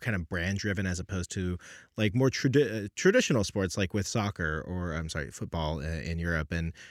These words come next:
you know, or, or American football where it's, like, regionally driven, right?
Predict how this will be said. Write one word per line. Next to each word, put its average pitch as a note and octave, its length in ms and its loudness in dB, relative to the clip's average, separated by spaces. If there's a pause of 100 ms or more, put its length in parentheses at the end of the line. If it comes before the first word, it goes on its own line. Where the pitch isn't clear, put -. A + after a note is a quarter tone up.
(160)
you G2+ 60 -2
know, G#2 100 4
or, F2+ 140 4
or F#2 260 0 (140)
American G#2 460 2
football F2 340 -2
where F2 140 2
it's, F2 180 -2
like, F2 140 0 (120)
regionally G#2+ 460 4
driven, - 340 -10 (160)
right? D#2+ 200 -8